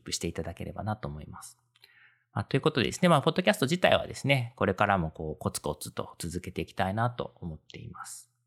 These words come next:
はい。で、えー、続いてなんですけど、まあ、振り返りとセットで、ちょっとこう、来月、十月っていうのをどんなことしたいかっていうのを考えてみようかなと思います。で、まあ、もう十月なんですね。今年もあとちょっとで終わってしまいますね。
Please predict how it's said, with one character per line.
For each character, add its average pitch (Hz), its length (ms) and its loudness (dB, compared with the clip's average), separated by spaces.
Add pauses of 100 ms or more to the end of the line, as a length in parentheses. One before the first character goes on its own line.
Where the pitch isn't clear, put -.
(160)
は 95 240 -8
い。 92 160 -12 (720)
で、 117 400 6
え 98 40 2
ー、 95 40 -2
続 139 240 2
い 190 80 4
て 202 480 4
な 117 120 4
ん 87 80 0
で 82 80 -6
す - 60 -12
け 135 100 -6
ど、 135 300 4
ま 165 60 6
あ、 - 40 2
振 151 100 2
り 147 120 2
返 151 260 6
り 147 100 -2
と - 160 -2
セ 180 140 4
ッ - 180 -4
ト 117 100 2
で、 151 200 4
ち - 160 0
ょ - 20 6
っ - 20 -10
と - 140 4
こ 90 400 2
う、 - 260 -6
来 131 160 8
月、 160 400 0
十 123 180 4
月 156 240 4
っ 202 40 4
て - 160 0
い 117 40 6
う - 20 4
の 92 120 4
を 90 60 2
ど 131 120 4
ん 139 40 4
な 113 100 6
こ - 120 -8
と 90 100 -6
し - 80 -6
た 87 140 -4
い 90 60 -6
か 104 100 -6
っ - 100 -12
て 151 100 -2
い - 20 6
う - 20 6
の 196 60 8
を - 40 -4
考 98 120 2 (200)
え 82 60 -8
て - 260 -12
み 95 80 0
よ 90 60 2
う - 40 -4
か 87 120 -4
な 92 100 -4
と 85 100 -10
思 78 180 -10
い - 60 -18
ま 85 160 -14
す。 - 140 -18 (720)
で、 170 240 6
ま 107 180 4
あ、 80 40 -6
も 85 340 -4
う - 0 - (100)
十 92 160 -4
月 90 220 -2
な 82 80 2
ん 73 60 -6
で 71 60 -12
す - 120 -8
ね。 90 140 -4
今 - 120 -8
年 - 240 -4
も 85 200 -6
あ 90 60 -10
と - 100 -8
ち - 100 -4
ょ - 20 -2
っ 90 60 -4
と 85 120 -10
で - 60 -8
終 76 60 -8
わ 82 80 -10
っ - 60 -18
て - 100 -12
し - 120 -4
ま 78 80 -8
い - 20 -8
ま 78 120 -8
す - 140 -8
ね。 76 180 -12